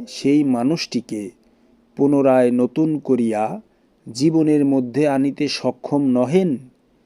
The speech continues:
ইহার জবাবটি শক্তিশালী করিয়া তুলিবার জন্য কোরআনে এই আয়াতে প্রশ্নবোধক করিয়া প্রকাশ করা হইয়াছে।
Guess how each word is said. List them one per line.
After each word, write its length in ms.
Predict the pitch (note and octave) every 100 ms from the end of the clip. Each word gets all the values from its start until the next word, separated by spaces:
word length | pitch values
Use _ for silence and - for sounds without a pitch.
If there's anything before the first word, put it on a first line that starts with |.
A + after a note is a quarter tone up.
| _ _ _ _ _
ইহার 300 | D3+ D#3+ F#3+ D3+
জবাবটি 580 | D3+ D3 D3 - F3 E3
শক্তিশালী 760 | - D3 - D#3+ - D#3+ E3+
করিয়া 420 | D#3+ D3+ D3+ D#3 C#3
তুলিবার 560 | - B2+ C#3 D3+ C3+
জন্য 600 | A#2+ A#2 A2 A2 B2+ G#3+ - _ _ _ _ _ -
কোরআনে 400 | D#3+ D#3+ D3+ C3+ - -
এই 220 | C#3+ D3+
আয়াতে 640 | C#3+ C#3+ C3+ - A#2 E3 - _ _ _ _ _
প্রশ্নবোধক 800 | D#3+ - F3+ F3+ E3+ D#3+ E3 F3 - _ _ _ _ _ _ _ _ _ _ _ _ _
করিয়া 460 | C#3+ D3 C#3 B2+ F3 - _ _ _ _ _ _ D3
প্রকাশ 320 | C#3+ E3 -
করা 380 | D#3 C#3+ D3+ E3
হইয়াছে। 680 | B2 A#2+ A#2 - - G#2+